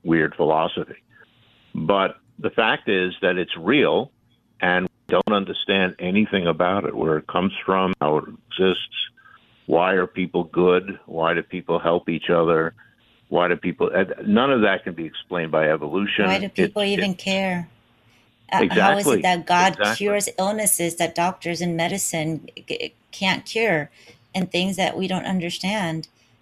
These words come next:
Speaker 2: How is
Speaker 1: Right.
Speaker 2: it that God could help anyone, could, can, and when no one else can? Uh, how is it
Speaker 1: Right,
Speaker 2: that
Speaker 1: and
Speaker 2: miracles happen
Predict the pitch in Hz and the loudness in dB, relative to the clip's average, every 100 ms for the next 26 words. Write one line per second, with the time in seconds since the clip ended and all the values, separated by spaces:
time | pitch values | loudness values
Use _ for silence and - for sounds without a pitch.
0 | _ 165 165 180 156 190 185 165 - - | _ -4 0 2 2 0 0 -2 -2 -4
1 | 170 165 175 208 - 175 - 185 180 - | -2 -2 -2 -6 -10 -12 -4 -2 -2 -4
2 | 185 196 180 139 135 135 151 - - 170 | -4 -2 -4 -4 -4 -8 -14 -16 -14 -14
3 | - - - 180 170 156 - - - - | -16 -20 -8 -4 -2 -4 -8 -16 -14 -4
4 | 185 175 - 180 185 185 180 180 170 170 | -2 -2 -4 -2 0 2 2 0 -2 -4
5 | - 165 151 147 147 _ _ _ _ _ | -6 -6 -4 -4 -8 _ _ _ _ _
6 | _ _ _ _ _ - 180 180 180 180 | _ _ _ _ _ -4 -2 -2 0 0
7 | 190 175 123 - 147 151 196 196 190 175 | 2 2 2 4 4 2 0 -2 -6 -2
8 | 185 202 - 165 151 | 0 0 -2 -6 -6